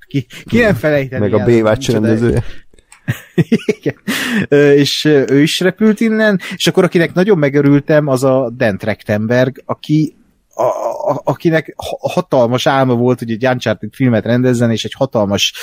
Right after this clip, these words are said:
Speaker 1: ö, geek, ö, és aztán ő meg kreatív nézeteltérések miatt repült a projektből,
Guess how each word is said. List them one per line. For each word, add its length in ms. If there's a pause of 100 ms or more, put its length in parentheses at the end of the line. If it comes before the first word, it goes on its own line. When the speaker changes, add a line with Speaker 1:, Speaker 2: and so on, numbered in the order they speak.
(260)
Speaker 1:
ö, 80 (220)
geek, 500 (340)
ö, 360 (320)
és 180
aztán 440
ő 120
meg 180
kreatív 400
nézeteltérések 920
miatt 420
repült 540
a 120
projektből, 760